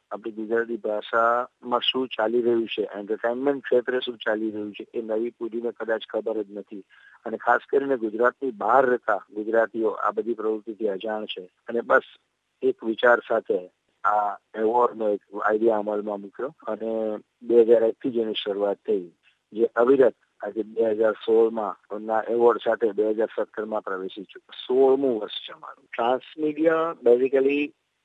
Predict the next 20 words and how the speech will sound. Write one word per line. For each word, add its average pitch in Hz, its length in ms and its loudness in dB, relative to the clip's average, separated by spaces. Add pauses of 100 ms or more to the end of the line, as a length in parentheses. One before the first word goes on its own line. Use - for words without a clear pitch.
(160)
મનોરંજન 123 680 2
ક્ષેત્ર 117 460 2
માટે 120 440 0 (1080)
અને 120 220 -2
ખાસ 117 240 2 (120)
કરીને 123 200 -4
ગુજરાતી, 113 640 0 (240)
ગુજરાતી 117 540 0
મનોરંજન 120 580 -2
ક્ષેત્ર 110 420 -4
માટે 110 300 -10
છેલ્લા 117 460 -8
પંદર 131 640 0
વર્ષથી, 104 440 -4
એટલે 92 260 -6
આ 104 100 0
સોળમું 117 560 0
વર્ષ 104 140 0
છે, - 160 -8
યોજાતો 104 560 -2